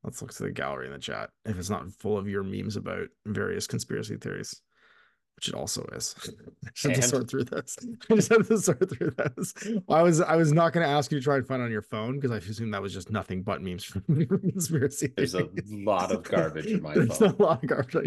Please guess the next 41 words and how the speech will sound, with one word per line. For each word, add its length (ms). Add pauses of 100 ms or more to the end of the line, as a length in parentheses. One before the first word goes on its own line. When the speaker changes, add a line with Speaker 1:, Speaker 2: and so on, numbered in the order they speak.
Speaker 1:
your 100
phone. 600
Your, 180
your 220
iCloud 480
is 400
shocking. 760 (680)
Speaker 2:
Yeah. 420
Speaker 1:
Um, 340 (680)
where 340
are 120
we 120
at? 400 (840)
I 60
just 280
about 160 (400)
back 280
to 120
around 280
that 180
time. 520
I'm 140
trying 220
to 60
find, 520
<laughs> 40
oh 140
my 120
God, 300
some 260
of 140
the 80
stuff 400
we 100
post 380
in 160
the 80
chat 520
is 400
insane. 540
<laughs> 1040